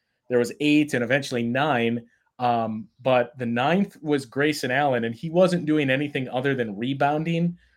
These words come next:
for his teammates. So you kind of started to get a little bit of a sense going on there, too, of, "I wonder if something's up with Grayson." And, uh, then the starting <laughs> lineups come out, and you see no Jrue Holiday and no Grayson Allen. So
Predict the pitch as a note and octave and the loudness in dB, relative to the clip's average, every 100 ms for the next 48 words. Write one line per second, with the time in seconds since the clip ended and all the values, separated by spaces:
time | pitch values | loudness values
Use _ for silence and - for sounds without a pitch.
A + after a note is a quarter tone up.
0 | _ - D#3+ E3+ D#3+ - F3 E3+ E3+ F3 | _ 4 6 6 2 0 2 4 4 2
1 | C#3 A#2+ A#2 C#3+ D3 D3 C#3+ - D3 C#3 | -2 -4 -2 -2 0 -2 -6 -2 -2 -2
2 | B2 A#2+ C3 C3+ C3 A#2+ A#2 C#3 C#3 C3+ | -6 0 -2 0 -6 -4 -4 -4 -2 -2
3 | C3 B2+ - C3 B2+ - - - C3 B2+ | -2 -4 -4 -4 -4 -12 -14 -2 0 0
4 | B2 B2+ B2+ - C#3+ A#2+ - _ _ _ | 0 0 -2 -2 -2 -2 -4 _ _ _
5 | _ _ A#2 C#3+ G3 G3 F3 E3+ D3 C#3 | _ _ -2 2 4 4 2 0 -4 -2
6 | C#3 A2+ - C#3 A#3+ - G#2 G2+ G2 _ | -2 -4 -4 0 0 -2 -8 -6 -8 _
7 | _ _ _ B2+ B2 A#2+ A#2 A#2 B2 C3+ | _ _ _ 0 2 2 0 0 0 -2
8 | A#2 - D#3+ A#2 C3 D3 C3 - E3+ C#3 | -4 0 0 0 -2 -2 -4 0 2 2
9 | - B2 - D3+ B2+ C#3+ C#3+ D3 C#3 D3 | 0 -6 -2 -2 0 -2 -2 -2 2 2
10 | D#3 D#3 D3 D#3 D3+ D#3+ D#3 C#3+ E3+ C#3+ | 4 2 2 -2 2 2 2 0 2 0
11 | A2+ - B2 A#2 | -2 0 2 2